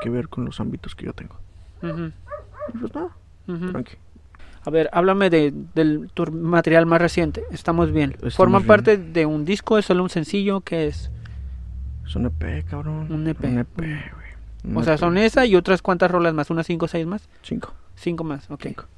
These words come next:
Speaker 2: Y, eh, con Estamos Bien lanzaste el E P.
Speaker 1: Eh, sí.
Speaker 2: Ok.
Speaker 1: Sí, con el, con Estamos Bien lancé el E P.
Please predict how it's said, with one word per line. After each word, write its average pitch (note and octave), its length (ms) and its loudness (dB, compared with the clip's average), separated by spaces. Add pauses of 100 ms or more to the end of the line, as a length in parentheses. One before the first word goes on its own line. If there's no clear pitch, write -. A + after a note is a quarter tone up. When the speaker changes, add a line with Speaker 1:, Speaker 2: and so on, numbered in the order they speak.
(240)
Speaker 2:
Y, F#3 280 2
eh, E3 380 2 (440)
con E3 260 2
Estamos F#3 340 2
Bien G#3+ 320 2
lanzaste D#3+ 460 2
el E3 80 2
E D#3 40 2
P. C#3+ 220 -6 (640)
Speaker 1:
Eh, B2+ 320 0
sí. C3+ 180 -2 (220)
Speaker 2:
Ok. D3 220 -6 (1200)
Speaker 1:
Sí, - 160 -10
con A#2 240 -4
el, A#2 240 -6
con B2+ 140 -2
Estamos C3+ 340 -4
Bien C#3 300 -4
lancé C3 280 -6
el A#2 100 -4
E A#2 40 -8
P. D#3+ 320 -4